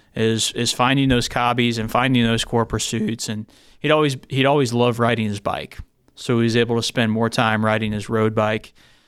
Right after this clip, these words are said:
And, and, and he was a naturally frugal person. Um,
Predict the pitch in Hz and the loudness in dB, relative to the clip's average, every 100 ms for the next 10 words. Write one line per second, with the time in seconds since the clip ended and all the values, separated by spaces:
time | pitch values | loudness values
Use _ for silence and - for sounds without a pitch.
0 | _ _ _ - 123 123 117 127 123 143 | _ _ _ -2 0 0 0 -2 0 2
1 | 196 302 143 120 113 113 117 127 107 107 | 2 0 -2 -2 0 0 -2 -4 -6 -6
2 | - 117 113 104 - 113 131 - 104 101 | -2 -2 0 -2 0 0 0 -2 -6 -8
3 | - 117 110 113 117 113 - | -8 -4 -2 -4 -6 -8 -14